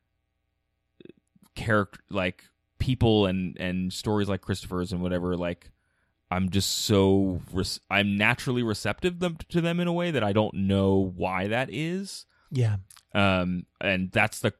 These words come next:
Speaker 1: that's the closest thing I can point to, um, 'cause I don't have, like, there's, there's not someone in my family or anything like that that I've experienced, um, directly anyway.
Speaker 2: Yeah, there was a, there was a kid in,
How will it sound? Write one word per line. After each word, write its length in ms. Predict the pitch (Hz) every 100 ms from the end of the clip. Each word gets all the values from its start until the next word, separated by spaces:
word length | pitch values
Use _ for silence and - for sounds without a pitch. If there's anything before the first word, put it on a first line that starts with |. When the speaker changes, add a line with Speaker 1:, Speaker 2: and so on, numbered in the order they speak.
| _ _
Speaker 1:
that's 260 | 117 120 -
the 120 | 120
closest 560 | - 107 117 113 92 -
thing 240 | 95 95
I 140 | 78 90
can 300 | - 85 76
point 320 | - 85 - -
to, 380 | 143 143 165 - _ _ _ -
um, 220 | 92 90
'cause 140 | -
I 60 | 107
don't 180 | 110 -
have, 340 | 101 95 92
like, 200 | 92 87
there's, 280 | 87 90 -
there's 180 | - 98
not 160 | 117 -
someone 280 | 107 92
in 60 | 90
my 180 | 90 85
family 640 | - - 90 90 92 92 90
or 140 | 90
anything 320 | 87 85 90
like 240 | 87 87 -
that 300 | 87 82 -
that 100 | 90
I've 160 | 85
experienced, 800 | 85 - 82 82 80 73 - - _ _ - _ _
um, 580 | - 90 85 80 82 101 - _ _
directly 680 | 113 95 87 - 78 69 110 _ -
anyway. 600 | 92 82 62 52 53 117 _ _ _ _
Speaker 2:
Yeah, 280 | 160 147 147
there 160 | 147 202
was 160 | 254
a, 240 | 214 175 139
there 140 | 165
was 100 | 196
a 80 | 180
kid 500 | - - 156 139 123
in, 760 | 135 - 135 127 120 117 120